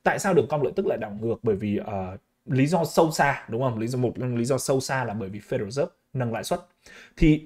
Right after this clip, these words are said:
trong thời gian từ hai nghìn không trăm hai mươi hai đến giờ, các bạn nhìn, nhìn thấy là Federal Reserve đã đi vào một quá trình, ờ, nâng lãi suất rất là căng thẳng, nhanh nhất, một trong những quá trình nhanh nhất trong lịch sử từ trước đến giờ. Và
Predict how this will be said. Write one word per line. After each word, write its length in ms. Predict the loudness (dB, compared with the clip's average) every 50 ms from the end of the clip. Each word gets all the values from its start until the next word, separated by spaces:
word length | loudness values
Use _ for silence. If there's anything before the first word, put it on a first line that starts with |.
| -6 0
trong 200 | 2 2 4 4
thời 120 | 4 4
gian 160 | 4 4 2 2 2
từ 100 | 2 2
hai 120 | 2 0 0
nghìn 120 | 0 -2
không 120 | -4 -4 -2
trăm 140 | -2 0
hai 80 | 2 0
mươi 80 | 4 4
hai 180 | 4 4 4 6
đến 80 | 8
giờ, 180 | 8 8 8 6 4
các 40 | -2
bạn 160 | -2 0 0
nhìn, 120 | 0 0
nhìn 140 | 0 -2 -2
thấy 180 | -2 0 0 4
là 120 | 4 4
Federal 240 | 4 4 4 2 2
Reserve 260 | 2 2 2 2 2
đã 100 | 0 0
đi 220 | 2 2 4 4 4
vào 180 | 4 2 2
một 180 | 0 -2 -4 -6 -6
quá 200 | -4 -4 -4 2
trình, 220 | 2 4 4 4 0 -4 -10 -16 -20 -20 -14 -4
ờ, 240 | 0 2 2 4
nâng 260 | 6 6 6 6 6 4
lãi 140 | 2 2
suất 220 | 2 2 2 0 0 -2
rất 280 | 2 4 6 6 6 6
là 460 | 6 6 8 6 4 2 -2 -6 -10 -14 _ _
căng 160 | 0 0 0 2
thẳng, 160 | 0 0 0 -2 -2
nhanh 320 | -2 0 2 2 2 4 4
nhất, 220 | 4 4 2 0 _ _
một 240 | 6 8 8 8 8 6
trong 140 | 0 -4
những 80 | -4 -4
quá 120 | -4 -2 0
trình 140 | 0 0 0
nhanh 200 | 0 0 2 2
nhất 160 | 2 2 2 0
trong 180 | 0 0 2 2
lịch 120 | 0 0
sử 180 | 2 2 0 0
từ 80 | -2 -2 2
trước 160 | 4 4 4
đến 100 | 4 2
giờ. 160 | 2 2 2 0 -4 _ _ _ _ _ _ _ _ _ _ -20 -20 _ _ _ -20 -20 -20 -20 -20 -20 -8 _
Và 360 | 6 10 10 10 10 8 6